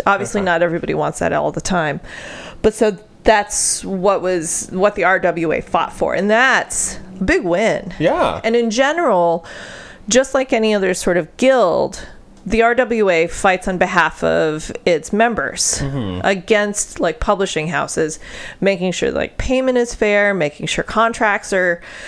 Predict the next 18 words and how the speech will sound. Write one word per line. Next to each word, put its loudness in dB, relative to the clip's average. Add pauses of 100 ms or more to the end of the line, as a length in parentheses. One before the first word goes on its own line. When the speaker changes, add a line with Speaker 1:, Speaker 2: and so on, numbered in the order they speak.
(180)
Speaker 1:
fair. 0
I 0
mean, 0
I 2
did -2
lots 2
of, -4
I'm 4
doing 2
lots 2
of 0
air 4
quotes 0
here 2
because -4
this -4
is -2
a 0